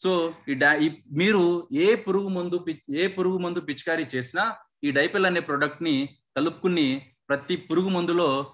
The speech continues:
స్ప్రే చేయాల్సిందిగా కోరుతున్నాను. ఇకపోతే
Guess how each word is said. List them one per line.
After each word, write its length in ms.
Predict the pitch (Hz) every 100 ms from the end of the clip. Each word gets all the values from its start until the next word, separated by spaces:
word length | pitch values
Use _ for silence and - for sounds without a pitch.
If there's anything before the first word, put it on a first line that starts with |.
| _ _
స్ప్రే 200 | 160 175
చేయాల్సిందిగా 1000 | 175 143 139 131 131 135 131 113 - _ _ -
కోరుతున్నాను. 460 | 127 117 98 90 95 _ _ _ _ _ _ _ _ _ _ _ _ _ -
ఇకపోతే 680 | 143 147 175 175 151 151